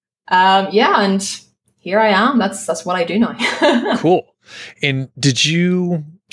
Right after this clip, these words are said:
Speaker 2: listen to podcasts or read blogs, or, like, what made you get interested, um, you know, after you, you started the blog and you realized that there were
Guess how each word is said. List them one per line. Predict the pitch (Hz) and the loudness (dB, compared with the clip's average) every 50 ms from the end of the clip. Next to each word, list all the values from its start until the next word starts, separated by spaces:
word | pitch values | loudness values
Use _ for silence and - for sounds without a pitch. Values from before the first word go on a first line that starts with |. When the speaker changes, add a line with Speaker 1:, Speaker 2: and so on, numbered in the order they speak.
| - _ _ _ _ - | -20 _ _ _ _ -2
Speaker 2:
listen | 131 123 120 120 123 127 123 - - 131 123 123 120 | 0 0 2 2 2 2 0 -2 -4 -6 -6 -8 -6
to | - - - - 117 107 107 107 95 | -4 -4 -2 0 0 0 -2 -4 -6
podcasts | _ - - 117 113 117 117 110 - 123 113 113 113 113 113 107 - - - - | _ -6 -4 -2 -2 -2 -4 -4 -6 -4 -2 -2 -2 -2 -2 -4 -6 -8 -8 -8
or | 101 98 | -10 -10
read | 95 104 101 101 95 92 - | -10 -10 -10 -10 -12 -12 -6
blogs, | - 110 107 107 110 110 113 113 110 104 - | -2 0 2 2 2 2 2 0 -2 -2 -4
or, | 113 110 | -2 0
like, | 104 113 107 - | 0 0 -2 -2
what | 117 123 139 143 | -2 -2 -2 -2
made | 131 123 113 110 113 113 117 120 113 107 | -4 -6 -4 -2 -2 0 0 -2 -2 -4
you | 107 107 107 107 107 107 104 104 101 101 - _ - - - - - - _ _ _ _ _ _ _ _ - - 120 104 | -6 -4 -4 -4 -4 -4 -4 -6 -8 -10 -12 _ -20 -20 -20 -20 -20 -20 _ _ _ _ _ _ _ _ -12 -12 -10 -6
get | - 123 113 110 - | -4 -4 -4 -4 -4
interested, | - 113 117 107 - - 117 101 - - - 110 104 104 104 101 101 98 98 _ _ _ _ _ _ - - | -4 -4 -4 -4 -2 -2 -2 -2 -2 -2 -2 0 2 2 2 0 -2 -4 -8 _ _ _ _ _ _ -10 -6
um, | 110 104 101 101 113 131 | -6 -6 -6 -6 -8 -6
you | - 143 | -4 -2
know, | 123 117 | 0 0
after | 117 120 - - 117 | 0 -2 -4 -6 -8
you, | 104 101 98 101 98 107 | -8 -8 -8 -10 -10 -10
you | 113 113 107 | -8 -8 -4
started | - 202 190 175 135 | -2 0 0 0 0
the | 113 113 | -2 -2
blog | 95 110 104 107 107 107 | 0 0 0 0 -2 -4
and | 107 104 110 | -4 -8 -6
you | 104 | -4
realized | 113 107 101 101 101 98 - | -2 0 0 -2 -2 -4 -6
that | 110 101 95 | -6 -6 -2
there | 104 107 104 | -2 -2 0
were | 98 101 101 98 98 95 95 - | 0 0 -2 -2 -2 -4 -6 -8